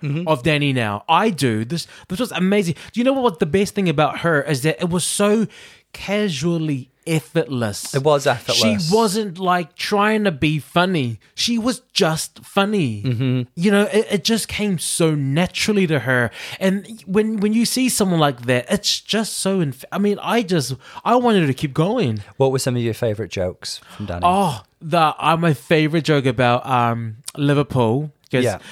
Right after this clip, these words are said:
Speaker 2: that Liverpool joke about, "Oh, so you heard of the news about the house behind the Central Library
Speaker 1: Mm-hmm.
Speaker 2: getting done for drugs?" And I was just as shocked as everyone in Liverpool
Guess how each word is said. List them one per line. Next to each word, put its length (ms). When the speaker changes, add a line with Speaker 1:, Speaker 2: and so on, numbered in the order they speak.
Speaker 2:
that 140
Liverpool 320
joke 260
about, 320
"Oh, 220
so 160
you 140
heard 180
of 40
the 80
news 600
about 480
the 140
house 420
behind 400
the 60
Central 360
Library 440
Speaker 1:
Mm-hmm. 100
Speaker 2:
getting 240
done 160
for 160
drugs?" 480
And 160
I 40
was 180
just 340
as 120
shocked 520
as 140
everyone 280
in 40
Liverpool 480